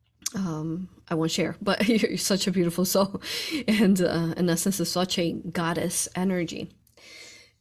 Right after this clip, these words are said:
And, um, but yes, yeah, I once had a client, let me know if you stop me at any point if you think I'm going too deep, but I understand what you're saying. Um, I once had a client that was actually, um,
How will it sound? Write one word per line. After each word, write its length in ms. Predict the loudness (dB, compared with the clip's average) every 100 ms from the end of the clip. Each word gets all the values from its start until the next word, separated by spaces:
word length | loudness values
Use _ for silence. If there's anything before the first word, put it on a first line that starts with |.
| _
And, 420 | 0 2 2 2 0 -2 -4 -6 -10 -14 -18 -14 -6
um, 360 | -4 -4 -4
but 200 | -2 2
yes, 480 | 4 4 2 -2 -6 -12 -20 -4
yeah, 160 | 0 4
I 160 | 4
once 360 | 2 0 0 -4
had 300 | -2 0 0
a 180 | 0 -4
client, 420 | -4 0 2 4
let 100 | 4
me 80 | 6
know 140 | 4
if 140 | 2
you 200 | 0 0
stop 300 | 0 2 2
me 140 | 4 4
at 80 | 4
any 140 | 2
point 260 | 2 0 0
if 140 | -2
you 60 | -4
think 200 | -2 -2
I'm 120 | -2
going 200 | 0 -2
too 160 | -4
deep, 300 | -6 -4 -4
but 140 | -6 -8
I 260 | -6 -6
understand 580 | -4 -4 -6 -8 -6 -6
what 120 | -8
you're 80 | -10
saying. 280 | -10 -10 -12 -16 -20 -18 -20 -12 -4
Um, 240 | -2 0
I 100 | 0
once 220 | 0 0
had 80 | 0
a 60 | 0
client 400 | 0 0 0 -2
that 220 | -2 -2
was 400 | -2 0 -2 -4
actually, 800 | -2 -2 -2 0 2 4 4 0
um, 400 | -2 -4 -4 -6